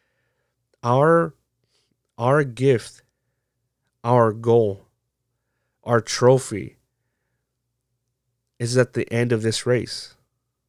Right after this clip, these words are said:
We can't take anything with us.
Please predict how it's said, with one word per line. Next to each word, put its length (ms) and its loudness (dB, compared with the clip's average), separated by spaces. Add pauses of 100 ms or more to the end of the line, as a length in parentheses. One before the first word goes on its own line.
(1040)
We 180 -2
can't 360 -2 (200)
take 300 -2
anything 440 -4
with 240 -4
us. 340 -16